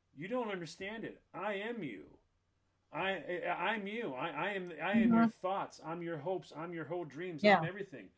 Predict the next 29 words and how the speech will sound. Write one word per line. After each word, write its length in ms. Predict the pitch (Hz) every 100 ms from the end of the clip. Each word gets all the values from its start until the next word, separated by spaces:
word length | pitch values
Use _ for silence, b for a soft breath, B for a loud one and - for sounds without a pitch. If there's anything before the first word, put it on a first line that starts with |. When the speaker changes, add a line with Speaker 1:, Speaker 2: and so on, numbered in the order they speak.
| _ _ _ -
Speaker 1:
I 180 | 160 180
am 320 | 170 220 196
the 80 | 147
psychopath 800 | - 143 127 123 - 113 95 - _
inside 500 | 135 135 - 156 147
of 120 | 127
you. 300 | 110 185 151 - _ _ _ _
Sad 400 | - - 143 135 104
but 180 | 104
true." 300 | - 143 127 - _ _ _ _ _ _ _ - 208
That's 240 | 202 208
the 40 | 190
Speaker 2:
Mm-hmm. 40 |
Speaker 1:
name 120 | 156
of 60 | 143
the 40 |
song, 300 | - 175 170
is 100 | 127
Sad 320 | - 160 143 123
But 100 | 113
True. 280 | - 185 151
And 80 |
you're 100 | 135
like, 220 | 143 139 - _ _ _ -
you 80 | 135
start 260 | 220 202
Speaker 2:
Yeah. 280 | 180 214 175
Speaker 1:
listening, 140 | 151 143
you, 160 | 165